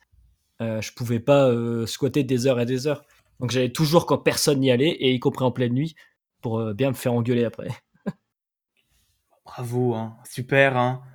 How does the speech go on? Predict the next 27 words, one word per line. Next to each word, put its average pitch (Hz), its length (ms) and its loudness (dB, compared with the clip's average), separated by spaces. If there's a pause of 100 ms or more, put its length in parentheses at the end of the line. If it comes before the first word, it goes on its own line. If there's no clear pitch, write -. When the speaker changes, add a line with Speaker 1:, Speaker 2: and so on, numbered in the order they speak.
(180)
Speaker 2:
Super 147 320 4
pour 156 100 2
l'appareil 139 300 6
Speaker 1:
Ouais. 165 60 0
Speaker 2:
photo, 127 360 -2
hein. 120 240 -8
Speaker 1:
Ça 151 160 -4
commence 160 320 4
comme 160 160 4
ça, 185 140 8
puis 170 100 6
après 165 180 6
ça 143 140 2
finit 151 220 0
à 131 60 2
parler, 139 300 4
euh, 127 160 4
sur 131 200 -2
internet 131 320 0
de 123 80 0
Hollow 120 240 0
Knight, 120 200 -4
ouais. - 100 -12 (960)
Speaker 2:
Ouais, 120 140 -4
c'est 117 120 -6
ça. - 260 -8 (460)
<laughs> - 1120 6